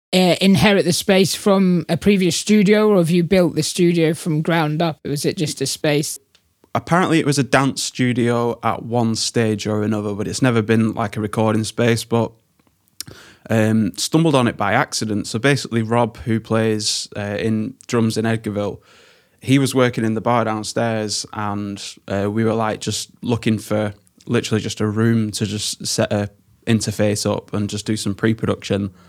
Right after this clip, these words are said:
Speaker 1: Yeah.
Speaker 2: And, uh, he was like, he suggested that room. He was like, "Oh, well, why don't, why don't you come to my work, um, and we'll do it upstairs before my shift?" So I was like, "Sweet, let's go and do that." And I, I swear down, as soon as I walked in that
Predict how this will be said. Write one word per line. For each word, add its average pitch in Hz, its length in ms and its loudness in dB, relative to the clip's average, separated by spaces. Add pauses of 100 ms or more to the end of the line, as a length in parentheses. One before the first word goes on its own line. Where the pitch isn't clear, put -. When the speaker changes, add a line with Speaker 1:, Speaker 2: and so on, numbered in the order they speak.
(320)
Speaker 1:
Yeah. 190 160 2 (1080)
Speaker 2:
And, 110 240 2
uh, 107 80 2
he 110 120 2
was 107 160 -2
like, - 120 -4
he 127 120 4
suggested 120 540 -2
that 110 180 0
room. 127 200 4
He 117 60 0
was 110 140 0
like, 104 200 -2
"Oh, 113 180 2
well, 101 160 -4
why 110 120 0
don't, 110 320 -4
why 110 120 -2
don't 78 100 -2
you 110 60 -2
come 113 200 0
to - 140 -4
my 104 100 0
work, 117 420 2 (220)
um, 104 340 -2
and 110 120 -2
we'll 107 100 -2
do 110 140 0
it 107 100 -2
upstairs 113 460 0
before 110 320 -2
my 104 80 -2
shift?" - 440 -2 (300)
So - 140 -6
I - 20 -2
was 104 160 -4
like, 107 340 -2
"Sweet, - 320 -2 (260)
let's - 120 -14
go 107 80 -4
and 107 100 2
do 104 120 0
that." 123 240 0 (600)
And 117 160 4
I, 104 160 0
I 110 100 -2
swear 127 380 4
down, 113 240 2
as 107 100 -2
soon 139 140 4
as 123 80 0
I 123 60 4
walked 123 380 0
in 110 480 -2
that 104 300 -2